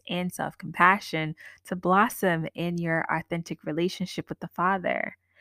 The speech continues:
So I know that was, like, a lot of words. So let me just kinda, like,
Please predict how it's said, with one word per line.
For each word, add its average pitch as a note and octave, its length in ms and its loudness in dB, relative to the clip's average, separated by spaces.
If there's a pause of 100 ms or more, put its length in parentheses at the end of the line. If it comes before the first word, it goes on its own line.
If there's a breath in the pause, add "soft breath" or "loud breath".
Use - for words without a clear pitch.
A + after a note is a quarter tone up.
(140 soft breath)
So G#3+ 560 4
I F#3+ 100 2
know G#3+ 160 -2
that G#3+ 140 2
was, G#3+ 160 -4
like, G3 140 -2
a F#3 40 -2
lot D#3+ 220 2
of D3+ 80 -2
words. E3+ 380 -2
So - 80 -6
let F3 100 -2
me F#3 60 0
just G3+ 220 -10
kinda, D#3 180 0
like, D3+ 360 -2